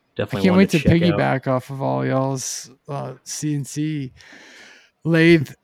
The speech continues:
Speaker 2: experience. I've got a, I've actually got a indexer for my shop bot,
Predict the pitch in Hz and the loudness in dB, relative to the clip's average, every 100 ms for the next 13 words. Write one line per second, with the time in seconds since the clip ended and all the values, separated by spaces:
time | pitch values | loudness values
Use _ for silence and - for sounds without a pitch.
0 | _ 156 - - - 156 139 135 131 - | _ -4 -4 -4 2 4 4 2 0 -2
1 | 151 - 170 139 127 _ - 156 196 202 | -2 0 0 0 -2 _ -6 2 2 2
2 | 156 131 151 156 123 - _ _ _ 151 | -2 2 2 2 -2 -8 _ _ _ 0
3 | 160 143 131 - 131 127 - 127 127 131 | 0 0 -4 -6 -8 -8 -8 -6 -4 -4
4 | 131 131 127 - 127 131 147 127 120 120 | -4 -6 -6 -6 -6 -6 -8 -8 -8 -10
5 | 120 | -14